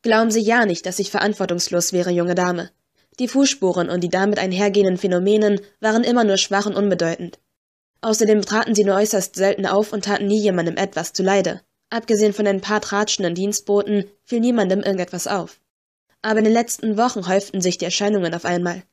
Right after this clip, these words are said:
bis die Spuren schließlich“, sie wandte den Blick ab, „jede Nacht auftraten. Daraufhin habe ich drei Kinder von der Nachtwache angeheuert, um die Sache zu beobachten.“ Wir sahen einander an. Auch die bei der Nachtwache angestellten Kinder besitzen eine gewisse Gabe,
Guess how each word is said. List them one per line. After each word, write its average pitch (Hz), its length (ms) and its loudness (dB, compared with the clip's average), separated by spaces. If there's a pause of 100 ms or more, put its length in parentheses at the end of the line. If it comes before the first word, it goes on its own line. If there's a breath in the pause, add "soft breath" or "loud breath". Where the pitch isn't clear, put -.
(240)
bis 233 140 -6
die 233 120 -2
Spuren 226 360 -2
schließlich“, 196 640 0 (560)
sie 214 240 -2
wandte 190 220 0
den 202 140 2
Blick 202 240 -2
ab, 175 120 -10 (640)
„jede 202 320 4
Nacht 175 240 -2
auftraten. 185 560 -6 (480)
Daraufhin 220 440 0
habe 220 160 2
ich 208 100 2
drei 208 180 2
Kinder 226 260 0
von 196 100 -4
der 175 100 0
Nachtwache 185 480 -4
angeheuert, 196 540 0
um 196 120 -2
die 185 60 4
Sache 196 260 0
zu 170 120 -4
beobachten.“ 175 540 -4 (920)
Wir 240 160 0
sahen 233 180 2
einander 196 380 0
an. 185 220 -6 (360)
Auch 233 120 -14
die 247 120 -4
bei 220 120 2
der 220 100 4
Nachtwache 220 580 -2
angestellten 196 520 -2
Kinder 214 240 0
besitzen 208 420 -2
eine 175 140 -6
gewisse 190 340 -2
Gabe, 202 500 2